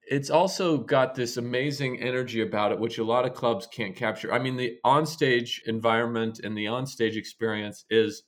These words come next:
amazing. It's got a few different rooms now. It's grown a lot, but the original Comedy Cellar room, there's some, it's very small. It seats, like, ninety-something people, but the way that it feels when you're on stage is just,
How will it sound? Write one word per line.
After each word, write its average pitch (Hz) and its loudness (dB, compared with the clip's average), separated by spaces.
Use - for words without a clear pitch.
amazing. 104 -2
It's 117 -2
got 139 2
a 123 -2
few 156 0
different 147 0
rooms 113 2
now. 95 0
It's - -8
grown 110 -4
a 101 -4
lot, 95 -2
but 113 -4
the 113 4
original 143 2
Comedy 127 0
Cellar 113 0
room, 101 -2
there's - -8
some, 143 -2
it's 117 -6
very 139 2
small. 107 -2
It - -8
seats, 110 -6
like, 95 -4
ninety-something 104 -4
people, 92 -8
but 110 4
the 110 -4
way 123 2
that 151 4
it 120 -2
feels 127 -2
when 117 -2
you're 110 -2
on 107 -4
stage 98 0
is 95 -6
just, - -2